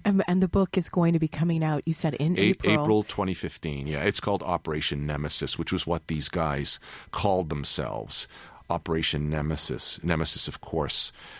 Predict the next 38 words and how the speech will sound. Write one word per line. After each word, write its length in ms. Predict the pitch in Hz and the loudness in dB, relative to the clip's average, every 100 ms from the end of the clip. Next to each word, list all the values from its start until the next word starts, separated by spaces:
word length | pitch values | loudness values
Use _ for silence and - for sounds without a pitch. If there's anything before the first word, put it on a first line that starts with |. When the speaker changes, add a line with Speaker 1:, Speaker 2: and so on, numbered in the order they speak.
| - - | -20 -8
Speaker 2:
uh, 180 | 82 69 - | -4 -2 -2
is 180 | 82 | -4
the 100 | - | -4
Greek 380 | 80 - 92 90 | -8 -2 -2 -2
goddess 420 | - 82 76 76 73 | -2 0 0 -2 -4
of 220 | 69 69 - _ _ | -6 -12 -18 _ _
righteous 560 | 90 98 107 107 - - _ _ | 0 2 2 -2 -2 -4 _ _
vengeance. 960 | 80 76 117 78 - 58 - - 165 165 | -6 -2 0 0 -2 -4 -4 -2 0 -2
Speaker 1:
Mm-hmm. 440 | 151 180 208 156 135 - - | -4 -2 -2 -4 -8 -16 -10
Speaker 2:
And, 400 | - 80 76 76 | -2 0 2 2
um, 500 | 76 73 71 69 69 - - - - - - | 2 2 0 0 -4 -6 -20 -20 -20 -16 2
they, 240 | 117 131 - | 4 4 0
they 140 | 127 139 | 0 2
did 240 | 123 170 | 4 2
have 220 | 214 90 78 | 2 -2 -2
righteous 420 | 78 78 82 - | -4 -4 -6 -4
vengeance. 520 | 76 73 92 226 247 | -4 -2 0 2 2
Speaker 1:
Yeah. 60 | - | 2
Speaker 2:
I 40 | |
mean, 140 | 92 | 0
all 220 | 87 101 113 | 2 4 4
of 60 | |
these 200 | 110 107 | 2 -2
guys 460 | - 98 90 92 - - | 0 2 2 0 -4 -4
had 200 | 95 87 | -2 2
not 180 | 92 | 2
only 160 | 90 82 | 2 0
committed 360 | - 85 82 78 | -2 0 0 0
war 220 | 80 95 | 0 0
crimes, 580 | - 90 82 76 76 - | 0 -2 0 0 -2 -4
but 220 | - 80 - | 0 0 -2
they 320 | - 85 80 - - - | -4 -2 -2 -4 -14 -12
had 220 | - 76 | -4 -2
been 160 | 69 80 | -2 -4
convicted 600 | - 78 76 139 - 82 | -4 -6 0 -2 0 -4
of 160 | 73 - | -4 -6
war 180 | 78 | -6
crimes 640 | 78 - 87 78 73 73 | -6 -2 0 0 -2 -2